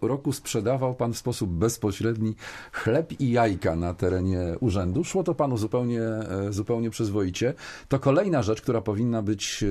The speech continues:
domeną Polskiego Stronnictwa Ludowego, czy Partii Ludowej w ogóle, czyli napisać porządne prawo o sprzedaży bezpośredniej. Jeśli dobrze pamiętam, chyba w drugiej połowie dwa tysiące szesnastego roku udało się przyjąć takie rozwiązania.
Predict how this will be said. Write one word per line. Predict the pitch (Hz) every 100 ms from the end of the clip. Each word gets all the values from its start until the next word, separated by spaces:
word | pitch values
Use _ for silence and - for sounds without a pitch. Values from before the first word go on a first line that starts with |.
| 98
domeną | 101 110 120 104
Polskiego | 101 - 117 98
Stronnictwa | 101 101 107 - 104
Ludowego, | 98 95 90 95
czy | 113 135
Partii | 156 147 139
Ludowej | 127 127 110 98
w | 90
ogóle, | 117 87 80 82 147 - - -
czyli | - 131
napisać | 127 120 170 165 -
porządne | 127 139 156 135 120
prawo | 123 143 143 143
o | 131
sprzedaży | - - 110 120 110
bezpośredniej. | 104 - 98 87 85 76 69 76 - - - 120
Jeśli | 123 139
dobrze | 120 190 147 160 156
pamiętam, | - 139 156 165 143 123 110
chyba | - 196 156
w | 110
drugiej | 156 131 117
połowie | 113 120 107
dwa | 110
tysiące | 117 120 107 104
szesnastego | 107 104 95 117 98
roku | 104 104 87
udało | 87 101 87
się | -
przyjąć | 82 101 90 -
takie | 101 98 92 85
rozwiązania. | 87 87 85 85 78 101